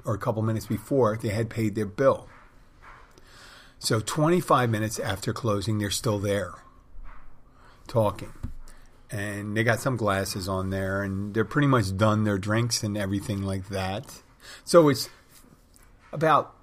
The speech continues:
thirty-five, forty minutes after they paid their bill, and they're still there. And then they look around and they go, "Oh, these people wanna go. They need to, they need to go. They want us to leave."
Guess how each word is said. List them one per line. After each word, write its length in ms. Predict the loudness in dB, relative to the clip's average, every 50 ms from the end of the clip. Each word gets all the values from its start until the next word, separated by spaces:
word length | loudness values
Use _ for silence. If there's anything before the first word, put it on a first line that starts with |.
| _ _ _ -20 -20 -20
thirty-five, 840 | -2 4 4 6 6 6 4 2 2 2 2 2 4 4 2 0
forty 320 | -2 -2 0 0 0 0
minutes 320 | 0 -2 -4 -6 -8 -8 -6
after 240 | -6 -6 -6 -6 -4
they 280 | -2 -2 -2 -4 -4 -8 -16 _ _ _ _ _ -6
paid 260 | -2 -2 -2 0 -2
their 100 | -4 -4
bill, 380 | -2 0 0 0 0 0 -2 -6 -10 -16 -20 -20 -20 -20 -20 -20 -16 -8
and 100 | -4 -2
they're 80 | 0 0
still 280 | -2 0 0 0 0
there. 140 | 2 0 0
And 120 | 2 2
then 100 | 2 4
they 80 | 4 4
look 240 | 4 4 4 4 2
around 180 | 0 0 0
and 80 | 0 0
they 40 | -2
go, 140 | -4 -4 -6 -4
"Oh, 180 | -4 -2 0 2
these 200 | 2 2 0 0
people 200 | -2 -2 0 0
wanna 160 | 0 0 0
go. 400 | -2 -2 -2 0 -2 -4 -4 -6 -14 -20 -20 -20 -20 -20 -20 -20 -20 _ _ _ -20 -20 _ _ _ -20 _ -20 -20 _ _ _ _ -20 -20 -20 -20 -20 -20 -20 -20 -20 -4
They 120 | -2 0 2
need 200 | 2 0 0 0
to, 160 | -2 -2 -2 -6 -12 _ _ -10
they 120 | -6 -4 -2
need 200 | 0 0 0 -2
to 60 | -2
go. 240 | -2 -2 -2 0 0
They 100 | 0 0
want 220 | 2 2 2 2
us 160 | 0 -2 -2
to 120 | -2 -2 0
leave." 600 | 0 2 2 2 2 0 -2 -4 -10 -18 -20